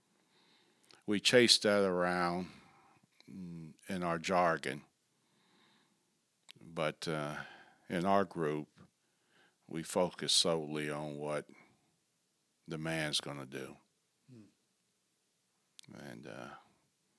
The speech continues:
Speaker 1: of course, the, the word says stand and then stand some more. And then when you get tired of standing, stand again.
Speaker 2: Hmm.
Speaker 1: And, uh, that's what we push for.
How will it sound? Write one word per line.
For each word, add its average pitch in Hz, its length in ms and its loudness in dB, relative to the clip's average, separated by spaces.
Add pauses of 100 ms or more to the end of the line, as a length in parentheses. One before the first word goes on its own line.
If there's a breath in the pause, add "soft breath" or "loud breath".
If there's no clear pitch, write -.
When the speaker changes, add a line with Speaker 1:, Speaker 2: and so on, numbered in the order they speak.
(120)
Speaker 1:
of - 80 -20
course, 78 320 -2
the, 62 460 -6
the 67 100 -8
word 76 360 -2
says 69 300 0
stand 73 600 0
and 67 140 -12
then 69 160 -8
stand 73 420 -4
some 71 220 -2
more. 73 480 -4 (640 loud breath)
And 85 200 -10
then 80 200 -4
when 78 120 -6
you 73 80 -8
get 71 200 -6
tired 78 340 2
of 67 80 0
standing, 67 600 -2 (320)
stand 69 500 -2
again. 73 460 -6 (260)
Speaker 2:
Hmm. 113 120 -20 (2000 soft breath)
Speaker 1:
And, 73 180 -14
uh, 65 260 -14 (3000)
that's - 260 0
what 69 160 -10
we 69 100 -10
push - 340 -4
for. 64 380 -6